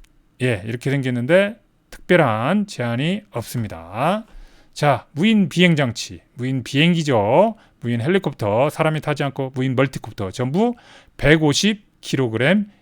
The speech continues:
이내, 백오십 킬로그램 이하. 예, 그리고 방금 보셨던 무인 비행선,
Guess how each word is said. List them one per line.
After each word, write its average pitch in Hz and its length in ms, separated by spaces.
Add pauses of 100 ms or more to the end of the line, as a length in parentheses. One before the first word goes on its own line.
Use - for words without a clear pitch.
(120)
이내, 151 340 (420)
백오십 117 380
킬로그램 117 480
이하. 135 420 (560)
예, 110 420
그리고 170 480 (220)
방금 113 240
보셨던 156 560
무인 139 340
비행선, 135 480